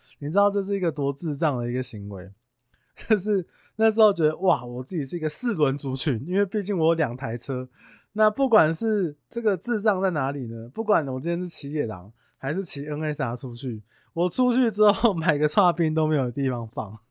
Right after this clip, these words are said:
<laughs> 因为都，干都是挡车，干都没有地方放东西，真的可怜欸，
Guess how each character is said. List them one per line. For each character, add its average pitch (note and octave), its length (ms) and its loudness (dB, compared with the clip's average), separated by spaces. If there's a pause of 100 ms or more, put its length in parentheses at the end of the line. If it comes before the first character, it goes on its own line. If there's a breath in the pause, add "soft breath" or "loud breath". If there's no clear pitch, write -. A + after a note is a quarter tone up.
(180)
<laughs> - 360 -14
因 B3 100 -10
为 B3+ 80 -6
都， C4+ 300 -4 (420 loud breath)
干 C4+ 240 0
都 C4+ 160 6
是 C4+ 200 -2
挡 F3 320 2
车， A#3 320 2
干 B3+ 180 -6
都 C4 80 -4
没 B3 140 -2
有 A3 100 2
地 A3+ 140 -4
方 A3+ 140 0
放 A3 220 2
东 F#3+ 220 -2
西， E3+ 320 -6
真 A3 160 -10
的 A#3+ 100 -4
可 D3 300 -2
怜 A#2 240 -2
欸， A2 200 -10